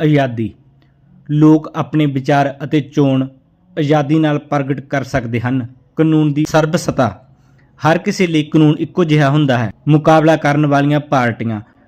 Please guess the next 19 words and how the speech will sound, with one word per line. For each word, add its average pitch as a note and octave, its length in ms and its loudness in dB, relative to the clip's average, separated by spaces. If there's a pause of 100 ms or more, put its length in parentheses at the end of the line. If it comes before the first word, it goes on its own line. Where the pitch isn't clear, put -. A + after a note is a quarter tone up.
(120)
ਵੱਖ-ਵੱਖ F3+ 480 2
ਵਿਚਾਰਧਾਰਾਵਾਂ E3 840 0
ਵਾਲੇ C#3 360 -2 (300)
ਲੋਕ D3 400 2 (120)
ਚੋਣਾਂ D#3 260 2
ਵਿੱਚ D3+ 220 -2
ਭਾਗ D#3 280 0
ਲੈਂਦੇ C3 380 -2
ਹਨ। B2 260 -6 (320)
ਡੈਮੋਕ੍ਰੇਸੀ D#3 680 2
ਦੇ D#3 100 0
ਪ੍ਰਮੁੱਖ D3+ 460 0
ਪ੍ਰਕਾਰ C#3 380 0
ਕਿਹੜੇ-ਕਿਹੜੇ D3+ 480 0
ਹਨ? C3 300 -2 (300)
ਪ੍ਰਤੱਖ D3 520 -2 (260)
ਡੈਮੋਕ੍ਰੇਸੀ, C#3 720 0
ਡਾਇਰੈਕਟ C#3+ 320 0
ਡੈਮੋਕ੍ਰੇਸੀ, C3 920 -2